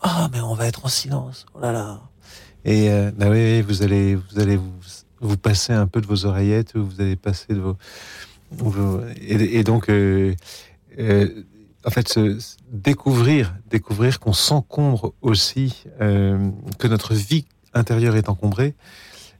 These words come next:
et ce qui est intéressant chez cette, euh, ce, cet auditeur, c'est que on, on peut se passer de choses, euh, plutôt d'ordre un peu relationnel, spirituel, là, enfin,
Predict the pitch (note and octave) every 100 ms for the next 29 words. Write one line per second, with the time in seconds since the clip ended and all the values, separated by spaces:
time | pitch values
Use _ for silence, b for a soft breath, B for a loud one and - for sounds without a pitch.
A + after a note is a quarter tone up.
0 | D#3 G#2+ G#2 - - A2 A2 G2+ G#2 G2
1 | - C3+ - - - A#2 G#2 G#2 - -
2 | G2+ F2+ - - - - A#2+ - A2 -
3 | B2 - - G#2 G2 C3+ C#3 A2+ - G#2
4 | B B B B _ _ G#2+ G#2+ - _
5 | - A2+ F#2+ - B2+ C3+ - _ C3+ -
6 | - A2 G2+ F#2+ F2+ _ C#3 B2+ - -
7 | B2 C#3 D3 - _ _ _ _ _ -
8 | A2 A2+ F#2+ - A#2+ A2+ G2 G2 - _
9 | - G2+ G2 F#2+ F#2 F2+ F2 b b b
10 | b _ _ - _ - - - - G2
11 | G2+ G2 E2+ F#2+ F#2 E2+ G2+ F#2+ F#2 F#2
12 | G2+ G2 E2+ G2+ G2+ F#2+ - A2 G2+ -
13 | B2 A2 G2 F2 F2 F2+